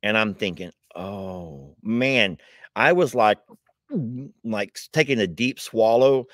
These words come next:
could not even enjoy my meal because I was so scared. Uh, and I'm thinking, "Does she think that I'm someone that I'm not?"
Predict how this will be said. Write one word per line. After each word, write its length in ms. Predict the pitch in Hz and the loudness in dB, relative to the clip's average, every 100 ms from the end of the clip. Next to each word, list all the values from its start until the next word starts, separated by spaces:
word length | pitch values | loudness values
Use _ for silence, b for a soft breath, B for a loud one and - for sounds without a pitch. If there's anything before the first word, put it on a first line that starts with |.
| b b - | b b -2
could 140 | 156 | 0
not 140 | 160 | 2
even 200 | 220 190 | 2 2
enjoy 420 | 160 117 98 139 156 | -2 -2 2 4 6
my 220 | 117 95 | 4 0
meal 400 | 104 123 147 98 | 0 2 4 2
because 300 | 95 - 95 | 0 -2 -2
I 100 | 107 | -2
was 160 | 104 | -4
so 200 | - 139 123 | -2 0 0
scared. 640 | - - 160 170 123 113 b b b b | -2 -6 0 2 2 0 b b b b
Uh, 160 | 127 123 - | 4 4 4
and 100 | 139 | -2
I'm 100 | 139 | -2
thinking, 360 | 160 135 117 - 92 | -4 -4 -4 -8 -10
"Does 160 | 113 110 | -8 -8
she 240 | - 190 | -8 -10
think 380 | - 156 208 226 | -8 -4 -4 -2
that 120 | 135 | -4
I'm 180 | 120 127 | -4 -6
someone 320 | - 143 151 | -6 -4 -2
that 100 | 131 | -2
I'm 220 | 104 90 | -2 -4
not?" 320 | 92 113 202 | -4 -2 -4